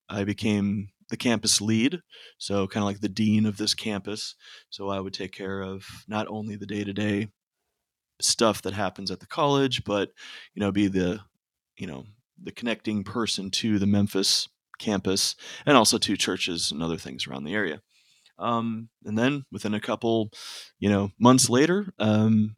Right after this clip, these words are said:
I went half-time and then full-time. And then from there, I went and was offered the job to be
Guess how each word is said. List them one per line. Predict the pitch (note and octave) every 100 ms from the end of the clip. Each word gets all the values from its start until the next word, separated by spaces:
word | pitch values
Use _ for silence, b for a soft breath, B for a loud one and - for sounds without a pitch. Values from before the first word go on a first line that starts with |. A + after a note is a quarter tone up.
| -
I | G2
went | G2+ G#2+ F#2+ -
half-time | B2+ C3 - B2 B2 B2
and | G#2+
then | G2
full-time. | A2 D#3 C3+ B2+ A#2 A#2 A2+ A2 B B B B
And | - G2+
then | G2+
from | G2 F2
there, | A2+ B2 A#2+ A#2
I | F2+ G#2
went | G#2 G2 E2 - - -
and | G#2
was | G#2+
offered | G#2 G#2 - G#2 G2+
the | G2+
job | G#2 F#2 F#2+ F#2+
to | A2
be | F#2+ F#2 F#2